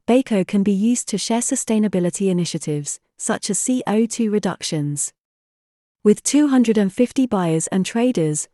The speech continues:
largely from Europe, Asia, and North America, and three hundred and fifty sellers from Latin America,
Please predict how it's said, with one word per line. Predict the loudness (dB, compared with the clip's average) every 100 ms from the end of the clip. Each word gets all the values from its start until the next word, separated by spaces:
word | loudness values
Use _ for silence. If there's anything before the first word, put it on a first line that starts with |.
| 0
largely | 2 2 2 -2
from | 0 0
Europe, | 2 0 0 -4 -8 -4
Asia, | 0 0 0 -4 -6 _ 0
and | 4 6
North | 6 4
America, | 2 2 0 -2 -6 -6 _ _ 0
and | 0
three | 0 2 2
hundred | 4 2 2
and | 0 2
fifty | 0 0 -2
sellers | -2 0 0 -2
from | 0 0
Latin | 0 0 0
America, | 0 0 -2 -2 -4 -6